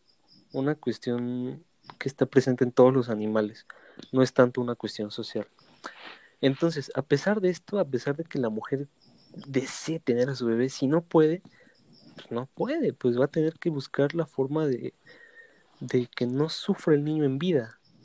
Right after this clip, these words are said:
¿saben? Y aquí también hay una cuestión ma-, una cuestión materna muy, no me gustaría llamarla irónica, pero sí muy interesante, ¿no?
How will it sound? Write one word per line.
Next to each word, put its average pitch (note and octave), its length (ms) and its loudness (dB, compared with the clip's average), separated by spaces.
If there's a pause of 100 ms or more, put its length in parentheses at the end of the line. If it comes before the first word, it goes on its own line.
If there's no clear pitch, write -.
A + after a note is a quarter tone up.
(180)
¿saben? C#3+ 340 0
Y - 20 -6
aquí - 200 -8
también C#3+ 500 -4
hay C#3+ 120 0
una C#3 180 0
cuestión B2 420 -8
ma-, A#2+ 140 -12 (220)
una C#3 220 0
cuestión B2+ 360 -6
materna A#2+ 500 -2
muy, A#2 600 -6 (1600)
no C3+ 180 2
me E3 120 6
gustaría B2 300 4
llamarla B2+ 320 4
irónica, A#2+ 600 4
pero B2 220 0
sí - 200 -6
muy C#3+ 240 -2
interesante, - 880 -8
¿no? D3+ 200 -6